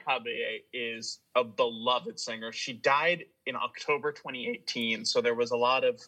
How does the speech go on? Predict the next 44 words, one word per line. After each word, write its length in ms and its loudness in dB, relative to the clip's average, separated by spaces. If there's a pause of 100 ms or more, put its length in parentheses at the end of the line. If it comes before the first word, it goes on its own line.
(580)
um, 380 0
there 120 6
was 80 -4
a 80 2
lot 160 4
of 80 -2
talk 260 -4
about 220 -8
how 140 -4
great 340 -2 (100)
she 200 -6
was 200 4
a, 40 -8 (200)
a, 160 0
a, 240 -4
as 120 0
a 60 -8
singer 340 -2
then, 240 2
and 120 -8
that 160 0
was 160 -4
really 240 -2
when 160 -8
I 60 -4
was 180 -10
able 320 -6 (120)
to, 180 6 (100)
to 120 -6
find 480 2
out 240 2 (160)
how 100 0
much 560 -2 (400)
I 120 8
appreciated 640 0
her 120 0
more 220 4
than 120 -2
I 100 -2
ever 260 0
thought 260 -2
that 80 -2
I 100 0
had. 440 2